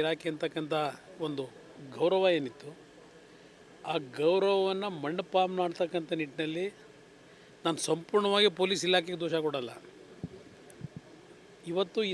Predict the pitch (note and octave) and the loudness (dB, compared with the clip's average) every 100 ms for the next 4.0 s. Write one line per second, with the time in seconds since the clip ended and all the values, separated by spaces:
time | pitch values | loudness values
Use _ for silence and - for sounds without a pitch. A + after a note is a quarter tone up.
0 | - D3+ - F#3+ F#3 F#3 E3+ - E3 F3 | -2 -4 0 0 0 -2 -2 -2 -2 -4
1 | F3 D#3+ D3+ E3 F3+ E3+ E3 D3 B2 - | -6 -6 -6 -2 0 2 2 0 -6 -14
2 | - D#3 - - - - - - - - | -16 -20 -20 -20 -20 -20 -20 -20 -20 -20
3 | - - - - - - - - F3+ G#3+ | -20 -20 -20 -20 -20 -20 -4 2 4 4